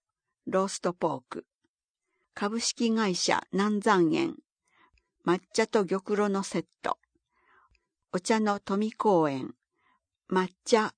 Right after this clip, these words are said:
松。抹茶入り玄米茶。抹茶メレンゲ。株式会社碧公園。安らぎの城、深蒸し茶、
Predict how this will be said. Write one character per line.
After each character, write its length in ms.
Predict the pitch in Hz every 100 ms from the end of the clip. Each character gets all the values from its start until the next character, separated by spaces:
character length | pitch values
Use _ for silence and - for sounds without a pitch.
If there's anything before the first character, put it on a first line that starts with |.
| -
松。 460 | 185 196 - - _ _ _ _ _ _ _ -
抹 140 | 185 -
茶 160 | - 220
入 160 | 208 196
り 220 | 208 -
玄 320 | 170 208 208
米 220 | 202 180 156
茶。 200 | - - _ _ _ _ _ _ _ _ _
抹 140 | 170 170 _
茶 240 | - 208 -
メ 180 | 196 185
レ 120 | 160
ン 140 | 160
ゲ。 180 | - - _ _ _ _ _ _ _ _ _ _ _
株 260 | - 190 226
式 360 | - - 233
会 180 | 220 196
社 280 | 175 - - -
碧 320 | - 185 - -
公 340 | 220 185 165
園。 240 | 123 - - _ _ _ _ _ _ _ _
安 340 | - 180 - 226
ら 120 | 220
ぎ 160 | 202
の 160 | 202 202
城、 420 | - 190 185 - _ _ _
深 320 | - - 214
蒸 140 | 208 214
し 220 | - -
茶、 160 | -